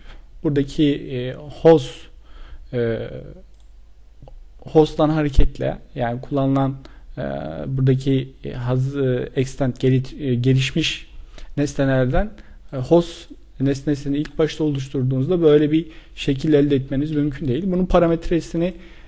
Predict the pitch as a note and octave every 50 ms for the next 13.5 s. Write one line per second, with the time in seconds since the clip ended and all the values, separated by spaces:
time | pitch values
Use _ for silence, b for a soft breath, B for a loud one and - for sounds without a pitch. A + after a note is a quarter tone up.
0 | B B - C3+ C3+ C3+ C#3 C#3 C#3 C3+ C3 C3 - F3 F3 E3 D#3+ D#3 C#3+ C3+
1 | B2 A#2 A2+ A#2+ C#3 D3+ D#3+ D3 C3+ - D#3 F3+ E3+ - - D3+ D3 D3 D3 C#3
2 | - D3+ D3+ C#3+ D3 D3 C#3+ C#3+ D3 D3 C#3+ D3 B B B B B B F3+ F3
3 | F3 - - - B2 A2 B2 B2+ A2 A2+ B2 B2 D3+ F3+ G3 F#3+ D#3 D3+ D3+ D3+
4 | D3+ D#3+ E3 D3 B2+ B2 C3 E3 F3+ - - D#3 C3+ C3+ C3+ - D#3+ D3+ D3 -
5 | - B2+ B2 - D#3 F3+ F3+ - - D3+ C#3+ C#3 - D3 D3 C3 C3+ B2 A#2 -
6 | - - - - B2 B2 - - B2 B2+ A#2+ A#2+ A2 - - - - - F#3+ G#3+
7 | - - b b b b b b b b b b - B3+ C4 B3+ C4 C4 B3+ A#3+
8 | A3+ - A#3+ G#3+ F#3 F#3 F#3 G3+ G#3+ G3 - - - D#3 D3 D3+ D3+ D3+ D3 D3
9 | C#3+ C#3+ D3 D3+ - - - G3 G3+ G3 F#3+ - - - - - - - - E3
10 | D3+ C#3+ C3+ C#3 D#3 F3 F3 - D#3+ E3 E3+ - - - - - b b b b
11 | b b - - - - - - - - - - - - - - - - E3 D#3
12 | - D#3 D#3 D3+ C#3 C#3+ C#3 C3+ C#3 - C3 B2+ B2+ B2 B2 - - G#2+ G2+ G#2
13 | G#2+ - - A2 A2+ C#3 F3 G#3 G3+ F#3+